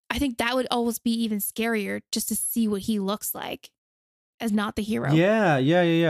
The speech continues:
Speaker 2: yeah. So, so yeah, so, uh, so thank you for, you know, explanation, 'cause I think it's, it's true that that would be a, even if it was a more accurate depiction, that it, you know, there are probably reasons why they didn't do it that way.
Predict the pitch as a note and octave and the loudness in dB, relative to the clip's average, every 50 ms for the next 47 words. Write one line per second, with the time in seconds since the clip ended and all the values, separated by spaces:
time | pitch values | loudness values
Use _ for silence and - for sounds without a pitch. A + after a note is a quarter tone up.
0 | C3 G2+ E2+ G2+ - - D#3+ D3+ D3 C#3 C3+ - - - C#3 A#2+ G#2 G2 F#2+ - | 2 2 0 -2 -2 2 2 4 4 2 0 0 0 0 2 2 2 2 2 2
1 | C3+ B2+ B2 A#2+ - - - - _ _ _ - - B2+ - - C3+ C3+ G#2+ - | 2 2 2 2 0 -2 -10 -20 _ _ _ -6 -6 -4 0 0 0 2 2 2
2 | A#2 G#2 - - A2 G#2+ G#2 G#2 G#2 G#2 - - _ _ _ _ _ _ _ _ | 0 0 2 2 2 2 2 2 0 0 -4 -8 _ _ _ _ _ _ _ _
3 | _ _ _ - D#3 A#2+ F#2+ F#2 G#2 A#2 - - - G#2 G#2 G#2+ G2+ - - G2+ | _ _ _ -8 -4 -2 0 0 0 -2 -2 -2 0 0 2 2 0 0 -2 -2
4 | G2 G2 F#2+ - A2 G2+ F#2 G#2+ G2+ F#2 G#2+ G2 - - - - A#2+ A2+ - - | -2 -2 -2 -2 -2 0 0 0 0 0 -2 -2 -4 -6 -8 -6 -6 -6 -6 -6
5 | - - - A2+ G#2+ G#2 G2+ - A2 G#2 G#2 G2+ F#2 G#2+ G2+ G2+ G2 G2 G2 G2+ | -6 -2 0 0 2 2 0 0 0 0 0 0 0 0 0 2 2 0 -2 -4
6 | _ _ _ _ _ _ _ _ _ _ _ _ _ _ _ _ _ _ _ _ | _ _ _ _ _ _ _ _ _ _ _ _ _ _ _ _ _ _ _ _
7 | - C#3 C3 C3 B2 C3 A#2 A2 G#2 A2 A#2 G#2+ G#2+ G2+ G2+ G#2+ A2 - - A2 | 0 2 4 4 4 4 4 4 2 4 2 2 2 0 0 -2 -2 -2 0 0
8 | G#2 G2+ G2+ - C#3 - A#2+ G#2+ - A#2+ G2+ - - - G#2+ G2+ G2 G2 F#2+ G#2+ | 2 0 0 -2 -4 -4 -4 -2 -2 -2 -4 -2 -2 0 0 2 2 2 2 0
9 | G#2+ - - - A2+ A2+ - F2+ - C3 A2 G2 F#2 G2+ G2 - - A2 G#2 G2+ | -2 -4 -4 -6 -6 -6 -6 -8 -6 -4 -2 0 0 0 -2 -2 0 0 2 2
10 | B2 C#3 A#2+ A#2 G#2+ - A2 G#2 G2+ G2+ G#2+ G#2 G2+ - G2+ F#2+ F2+ F#2 F#2 F#2 | 2 4 4 2 2 2 2 2 2 2 2 0 0 0 -2 -2 -2 -2 -4 -2
11 | F#2+ G2 - | -4 -4 -6